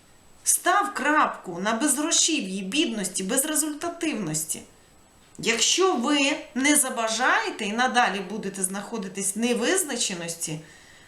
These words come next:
ну, ви повинні розуміти, що в вашому житті буде по справедливості,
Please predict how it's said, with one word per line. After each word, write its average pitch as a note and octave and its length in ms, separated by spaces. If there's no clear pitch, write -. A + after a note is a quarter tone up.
ну, G#3 200
ви G#3+ 320
повинні D4 480
розуміти, B3+ 540
що A3+ 260
в G3+ 60
вашому E4 460
житті A3+ 300
буде A#3 280
по C#4+ 140
справедливості, A3+ 960